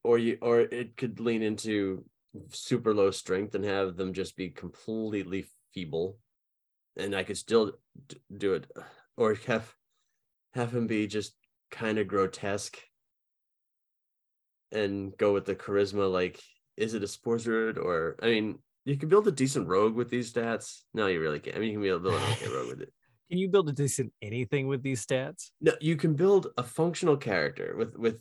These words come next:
Speaker 1: with an eleven, a twelve, and an eighteen with, with, with throwing the stats around. You can build a decent character. It's wh-, what do you do with the hot mess of a three and a seven?
Speaker 2: Yeah.
Speaker 1: Um, and I mean, the ten is fine.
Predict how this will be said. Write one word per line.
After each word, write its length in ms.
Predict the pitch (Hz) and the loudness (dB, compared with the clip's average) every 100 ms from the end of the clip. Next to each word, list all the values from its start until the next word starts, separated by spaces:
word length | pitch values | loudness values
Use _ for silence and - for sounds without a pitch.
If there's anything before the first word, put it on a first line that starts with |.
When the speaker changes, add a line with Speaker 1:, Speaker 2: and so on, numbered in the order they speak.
| - | -4
Speaker 1:
with 240 | 110 104 | -2 0
an 120 | 101 107 | 0 2
eleven, 320 | 110 127 139 | 2 4 2
a 40 | |
twelve, 440 | - 123 110 107 104 | 2 2 2 2 0
and 100 | 98 | -2
an 140 | 92 | 2
eighteen 600 | 98 95 110 101 98 98 | 0 0 -4 -2 -4 -6
with, 300 | 87 82 73 | -6 -8 -8
with, 240 | 92 104 - | -2 -2 -4
with 380 | - 98 101 104 | -8 -6 -6 -6
throwing 220 | - 98 | 2 2
the 40 | 95 | 2
stats 340 | - 85 104 | 0 -2 -2
around. 180 | 113 104 | 0 0
You 60 | 104 | -2
can 100 | 123 | 6
build 160 | 147 | 6
a 60 | 123 | 6
decent 340 | 120 113 110 | 2 0 -2
character. 260 | 98 104 101 | 0 0 0
It's 160 | - 107 | -2 -2
wh-, 220 | 107 117 | -2 -4
what 240 | 110 135 | -2 -4
do 80 | 139 | -2
you 120 | 170 | -2
do 360 | 107 104 110 107 | -2 -2 0 0
with 200 | 98 95 | 0 -2
the 100 | 92 | -2
hot 300 | 90 101 - | -2 -4 -2
mess 300 | 101 95 90 | -2 -2 -4
of 100 | 95 | -8
a 40 | |
three 300 | 92 104 104 | -6 -2 0
and 80 | 92 | 0
a 60 | 78 | -2
seven? 400 | - 76 - 50 _ _ | -6 -6 -8 -16 _ _
Speaker 2:
Yeah. 300 | - 98 113 78 _ _ _ _ _ _ _ - | -4 0 0 -2 _ _ _ _ _ _ _ -6
Speaker 1:
Um, 340 | 101 90 90 - | -2 -2 -2 -2
and 140 | 110 | 0
I 60 | 107 | 2
mean, 120 | 117 | 2
the 60 | |
ten 240 | 107 147 123 | 2 2 2
is 160 | 95 | 2
fine. 360 | - 87 76 80 | 0 0 0 -4